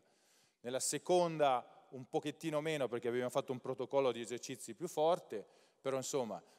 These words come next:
ma, oh, oh, non, non mi son mai, eh, fatto niente in cinquanta anni di carriera dove ho fatto di tutto di più nell'esercito, nel, nello spazio, di tutto di più, non ho fatto niente. Due mesi fa ero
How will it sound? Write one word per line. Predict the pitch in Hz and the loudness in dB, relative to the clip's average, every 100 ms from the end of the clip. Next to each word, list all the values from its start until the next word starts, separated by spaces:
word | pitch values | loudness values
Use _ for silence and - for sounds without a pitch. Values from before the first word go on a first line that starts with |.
| - | -4
ma, | 139 - 123 - | -4 -4 -10 -8
oh, | 131 | -4
oh, | 135 127 123 117 113 127 | 0 0 2 0 -2 -4
non, | 143 151 | -6 -6
non | 156 156 | -6 -6
mi | 160 | -4
son | - 170 | -4 -2
mai, | 170 208 190 | 2 4 2
eh, | 185 - - | -2 -8 -16
fatto | - - 196 190 - | -16 -2 2 2 0
niente | 175 180 127 | -2 -2 -2
in | 131 | -4
cinquanta | 120 175 156 165 165 190 | -4 -8 -2 -2 2 2
anni | 180 | 2
di | 156 | -4
carriera | 156 156 147 170 160 123 120 | 0 2 2 2 2 2 0
dove | 139 135 | 0 0
ho | |
fatto | - 175 - 143 | 2 2 2 -2
di | 131 | -6
tutto | - 190 156 | -8 -8 -8
di | 143 | -8
più | 147 170 135 | -6 -6 -4
nell'esercito, | 123 131 131 160 139 - 117 110 98 - - _ - | -4 -4 0 0 0 -4 -10 -8 -8 -10 -20 _ -6
nel, | 127 127 123 120 113 110 | -4 2 2 4 4 2
nello | 110 139 143 | 0 -2 -2
spazio, | - 170 160 - 127 | 2 4 4 2 -4
di | 123 | -8
tutto | 131 185 - | -6 -6 -6
di | 151 | -6
più, | 143 | -4
non | 143 | -4
ho | |
fatto | 123 160 - | -2 -2 -2
niente. | 175 180 175 170 - _ | -2 -2 -4 -6 -8 _
Due | - 180 | 0 2
mesi | 156 143 185 | 2 -2 0
fa | 160 135 123 - - - _ | 4 4 4 -6 -20 -20 _
ero | - 151 180 151 127 113 - | -2 2 4 4 2 0 -6